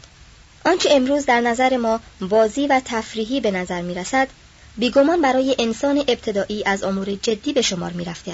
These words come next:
است. هنگامی که می‌رقصیدند، تنها قصدشان خوشگذرانی و لذت نبود، بلکه می‌خواستند به طبیعت و خدایان چیزهای مفیدی را بیاموزند و تلقین کنند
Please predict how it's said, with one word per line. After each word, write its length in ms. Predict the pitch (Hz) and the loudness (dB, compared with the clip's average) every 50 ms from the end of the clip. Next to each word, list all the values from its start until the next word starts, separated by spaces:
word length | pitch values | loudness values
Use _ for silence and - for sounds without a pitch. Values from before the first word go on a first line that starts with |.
| - | -12
است. 140 | 226 - - - - - - - - - - - - - - - - - - - - - - - - - - - - - - | -12 -16 -16 -18 -20 -20 -20 -20 -20 -20 -20 -20 -20 -20 -20 -20 -20 -20 -20 -20 -20 -20 -20 -20 -20 -20 -20 -20 -20 -8 0
هنگامی 380 | 285 294 294 285 311 311 311 294 | 2 2 4 4 4 2 2 2
که 160 | - 294 285 | 2 2 2
می‌رقصیدند، 720 | 262 240 226 220 214 - - 247 220 247 262 285 294 294 240 | 4 4 4 2 2 0 -2 -2 0 2 2 2 2 -2 -4
تنها 420 | - - 262 254 254 254 294 294 | -4 0 0 0 0 0 -2 -4
قصدشان 600 | 294 - 285 285 285 - 285 277 - 254 247 247 254 - - - | -2 -2 -4 -4 -2 0 0 0 0 0 -2 -2 -4 -8 -20 -12
خوشگذرانی 840 | - - 240 233 - - 233 226 233 233 226 220 220 226 240 269 311 | -2 0 0 0 2 0 -2 0 0 0 2 2 2 2 2 2 2
و 60 | 311 | 2
لذت 520 | 277 240 208 196 196 226 254 254 262 - 302 | 2 2 0 -2 0 0 -2 -2 -2 -2 -2
نبود، 340 | 294 285 233 160 151 - - - - - - - - - - - | -2 0 -2 -4 -8 -8 -12 -20 -20 -20 -20 -20 -20 -20 -14 -2
بلکه 320 | - 196 202 196 - 233 226 | 2 2 2 2 2 0 0
می‌خواستند 760 | 214 214 - 202 185 190 - - 254 254 254 254 254 254 208 | 0 -2 -2 -2 -4 -4 -2 -2 0 0 0 0 -2 -2 0
به 160 | - 202 202 | 0 0 0
طبیعت 640 | 196 - - 208 196 202 190 - - 277 285 285 - - - - - - - 185 180 | 0 -4 -6 -6 -4 -4 -4 -2 -2 -2 -2 -4 -8 -16 -18 -20 -20 -14 -8 0 2
و 160 | 202 190 190 | 2 2 2
خدایان 640 | - - - 220 208 220 208 214 240 269 285 294 285 - - - | -2 -2 -2 0 2 2 2 2 2 0 0 -2 -6 -12 -18 -8
چیزهای 540 | - - 247 233 220 - - 254 240 233 233 | -4 -2 -2 -2 -4 -4 -2 -2 0 0 0
مفیدی 480 | 214 208 208 208 - 294 285 294 269 247 | 0 -2 -4 -4 -4 -4 -2 0 0 2
را 100 | 233 220 | 0 0
بیاموزند 720 | - 226 220 220 208 208 208 202 214 214 208 208 220 - - - - - - - | 0 0 -2 -2 -2 -2 -4 -4 -4 -4 -4 -4 -8 -10 -14 -20 -20 -14 -2 0
و 160 | 208 196 190 190 | 2 2 2 0
تلقین 500 | - - 226 214 214 214 - 269 302 294 | -2 -2 -2 0 0 0 0 -2 -2 -2
کنند 420 | 277 - 233 220 220 220 220 233 | -2 -4 -2 -2 -2 -2 -2 -4